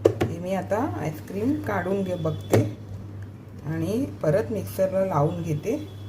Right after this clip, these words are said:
हे बघा, हे आता आईस्क्रीम होत आलं. हे बघा असं थोडं, हे आता आपण काय करायचं, सर्व काढून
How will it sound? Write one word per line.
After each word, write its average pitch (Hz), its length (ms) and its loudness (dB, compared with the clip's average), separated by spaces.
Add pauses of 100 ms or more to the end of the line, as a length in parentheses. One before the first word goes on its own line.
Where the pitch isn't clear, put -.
(1040)
हे 165 100 -2
बघा, 156 300 4 (560)
हे 160 140 -2
आता 185 120 2
आईस्क्रीम 185 600 0
होत 165 220 0
आलं. 143 180 6
हे 147 140 4
बघा 143 240 -2 (840)
असं - 140 -6 (100)
थोडं, 160 260 2 (680)
हे 165 80 -2
आता 156 220 4
आपण 180 260 0
काय 185 140 4
करायचं, 185 480 -2 (760)
सर्व 180 280 2
काढून 185 460 2